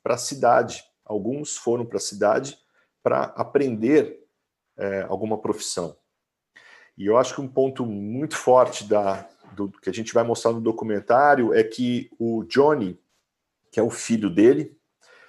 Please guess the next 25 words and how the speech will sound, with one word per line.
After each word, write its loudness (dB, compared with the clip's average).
foi 4
fazer 4
odontologia, 0
se -4
formou, 2
é, 2
um -6
pouco 4
antes 0
da 2
nossa 0
missão, 0
e -6
ele 2
recém-formado, 2
ele -6
voltou 0
pro -2
povo 4
dele 0
pra 2
fazer 0
a 2
sua -2
primeira, 2